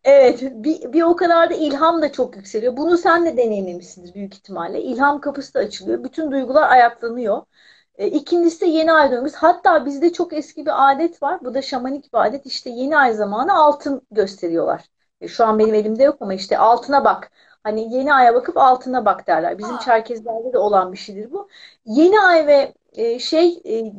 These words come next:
Speaker 1: yeni ay ve dolunay çok etkili. İkisi de rezonans olarak çok etkili ve
Speaker 2: A-,
Speaker 1: bu
Speaker 2: altın
Speaker 1: dönemde
Speaker 2: ne yapıyor? Niye altın?
Speaker 1: altın da şeyle, altın hani, e, hani eski antik uygarlıklarda ihtişam sembolü, ışığı
Speaker 2: Hı hı.
Speaker 1: yansıttığı için,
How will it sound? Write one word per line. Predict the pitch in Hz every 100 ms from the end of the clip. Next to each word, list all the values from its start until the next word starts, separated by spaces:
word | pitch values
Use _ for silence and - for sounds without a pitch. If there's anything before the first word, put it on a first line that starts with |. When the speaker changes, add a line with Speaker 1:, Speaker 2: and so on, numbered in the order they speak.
| 202
Speaker 1:
yeni | 247 269 320
ay | 311
ve | 294 233
dolunay | 277 339 311 349 381 -
çok | 339 339 -
etkili. | 220 - - 151 - -
İkisi | - 254 - 208
de | 180 -
rezonans | 190 202 220 240 254 247
olarak | 247
çok | - 240
etkili | 202 - 311 320
ve | 359 381 -
Speaker 2:
A-, | 240 - 240
Speaker 1:
bu | 330
Speaker 2:
altın | 339
Speaker 1:
dönemde | 330 330 320 330
Speaker 2:
ne |
yapıyor? | 320 - - - 254 285 622 508
Niye | 262 320
altın? | 349 262 233 -
Speaker 1:
altın | 285 320 - 403 392
da | 392
şeyle, | - 349 285
altın | 226 269 294 359 349
hani, | 339 349
e, | 320 80 254 262
hani | 262 277 277 254 _
eski | - 269 - 262
antik | 285 302 285
uygarlıklarda | 277 269 254 262 - 277 285
ihtişam | 294 269 - - 294 277
sembolü, | - 214 175 170 -
ışığı | 226 - 269
Speaker 2:
Hı |
hı. | 254
Speaker 1:
yansıttığı | 240 208 208 - _ 254
için, | 208 _ 427